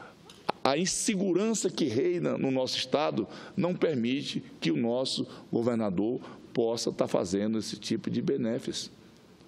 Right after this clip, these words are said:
botando em risco, botando em risco a segurança do povo acreano.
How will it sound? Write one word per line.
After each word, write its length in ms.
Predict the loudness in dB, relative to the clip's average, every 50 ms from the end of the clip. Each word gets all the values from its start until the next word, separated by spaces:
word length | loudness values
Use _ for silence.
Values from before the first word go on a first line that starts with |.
| -20 -20 -20 -20 -20 -20 -20 -20 -20 -20 -20 -20 -20 -20 -16 -6 -2
botando 440 | -2 -2 0 2 2 2 2 2
em 80 | 2 0
risco, 760 | 0 0 0 0 2 2 2 0 -2 -2 -4 -4 -4 -4 -6 -10 -16 -18 -18 -18 -10 -4
botando 380 | -2 0 2 2 2 2 2 2
em 60 | 2
risco 540 | 2 2 2 2 0 -2 -2 -2 -2 -4 -4 -6 -6 0 0
a 60 | 0
segurança 760 | 2 2 0 0 2 2 2 2 0 0 -2 -4 -6 -10 -14 -18 -14 -6 -2
do 100 | 0 0
povo 240 | 2 2 2 2 0
acreano. 460 | 0 0 0 0 0 -2 -2 -4 -6